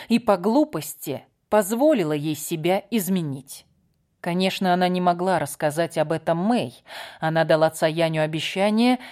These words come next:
и чтобы сдержать его, ей нужно было отступить на шаг назад. "Не будь так в этом уверена", сказала она.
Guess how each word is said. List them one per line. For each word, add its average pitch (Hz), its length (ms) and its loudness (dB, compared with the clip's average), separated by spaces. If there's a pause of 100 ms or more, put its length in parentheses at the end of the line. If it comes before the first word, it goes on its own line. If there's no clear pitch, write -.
(120)
и 190 100 2
чтобы 175 400 2
сдержать 170 640 0
его, 143 480 0
ей 196 240 0
нужно 208 380 2
было 196 280 4
отступить 208 880 -4
на 214 160 2
шаг 170 320 -4
назад. 151 500 -2 (640)
"Не 254 180 6
будь 277 240 0
так - 180 2
в 175 60 2
этом 196 240 2
уверена", 190 480 0 (380)
сказала 170 580 0
она. 143 300 -2